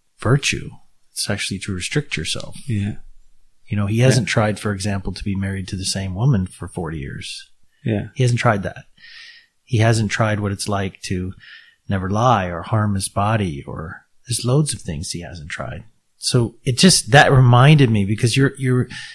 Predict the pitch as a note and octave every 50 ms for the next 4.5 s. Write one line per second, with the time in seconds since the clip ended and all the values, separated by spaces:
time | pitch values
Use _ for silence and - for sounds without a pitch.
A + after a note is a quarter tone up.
0 | - - - B2+ A#2 A#2+ E3 F3 E3+ - - - C#3+ C3 A#2+ A2+ - - _ _
1 | _ _ _ _ _ _ _ _ _ _ _ _ _ _ _ _ _ _ _ -
2 | - G#2+ B2+ B2 - - E3 D3+ D#3+ C3+ A#2+ - - - - - A#2+ A#2+ B2 B2+
3 | B2 A2 G2+ F#2+ F#2 F2 F2+ G2 G2 F#2+ - - - E2 F#2+ G2 G2 G#2+ A2+ A#2
4 | G#2 G2 F#2+ F#2 E2+ F2 F#2+ F2 F2 F2+